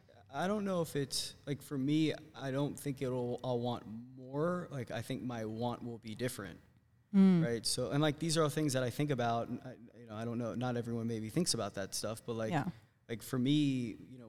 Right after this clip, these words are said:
Speaker 1: once I sell Batch and Developing with Friends really takes off, like, my goal at that point is, like, I wanna open up a,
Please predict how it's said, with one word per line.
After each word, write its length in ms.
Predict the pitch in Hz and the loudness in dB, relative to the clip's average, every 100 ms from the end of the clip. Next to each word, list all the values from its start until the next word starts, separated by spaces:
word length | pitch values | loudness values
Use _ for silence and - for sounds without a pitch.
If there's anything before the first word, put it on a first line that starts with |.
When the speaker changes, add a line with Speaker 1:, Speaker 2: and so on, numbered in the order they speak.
| 113 | -6
Speaker 1:
once 200 | 131 131 | -2 2
I 80 | 120 | 4
sell 540 | - 123 120 120 110 | 4 4 2 0 -2
Batch 720 | 101 104 107 127 - - - - - | -2 -4 -2 -4 -4 -6 -10 -16 -10
and 380 | 120 113 110 107 | -6 -4 -4 -6
Developing 420 | 107 110 110 113 | -4 -2 -2 -2
with 100 | 110 | -4
Friends 300 | 104 110 110 | -6 -6 -4
really 160 | 107 107 | -6 -6
takes 300 | - 107 - | -6 -4 -4
off, 260 | - 113 - | -4 -6 -4
like, 240 | 110 - - _ _ - | -6 -8 -20 _ _ -6
my 180 | 120 120 | -2 -2
goal 360 | 110 120 127 | 2 4 4
at 100 | 113 | 2
that 220 | 117 147 - | 0 -2 -2
point 180 | 117 | -4
is, 140 | 107 107 | -4 -4
like, 140 | 107 | -4
I 100 | 95 | -4
wanna 220 | 120 123 - | -2 -2 -2
open 300 | 117 117 110 | -4 -4 -4
up 240 | 110 - | -4 -6
a, 320 | 107 104 101 | -4 -4 -4